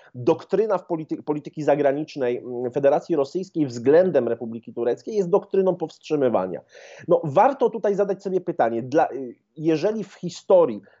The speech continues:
mieliśmy do czynienia z szeregiem konfliktów, z szeregiem wojen rosyjsko-tureckich,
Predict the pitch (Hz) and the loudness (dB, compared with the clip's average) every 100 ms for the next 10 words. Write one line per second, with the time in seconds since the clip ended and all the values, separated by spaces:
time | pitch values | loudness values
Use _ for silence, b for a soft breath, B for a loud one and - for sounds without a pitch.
0 | - 123 143 156 160 190 190 180 160 - | -16 -8 -4 -2 -2 -6 -6 -2 -2 -2
1 | 160 170 170 - - 180 170 196 180 180 | -2 0 0 -4 2 4 6 2 0 -2
2 | 156 147 131 110 - 98 - - 185 175 | -4 -8 -10 -12 -12 -16 -16 0 4 6
3 | 202 180 156 139 139 127 120 123 131 156 | 4 2 0 2 4 4 2 0 0 -4
4 | 151 - 147 143 131 120 - _ | -8 -6 -6 0 2 0 -4 _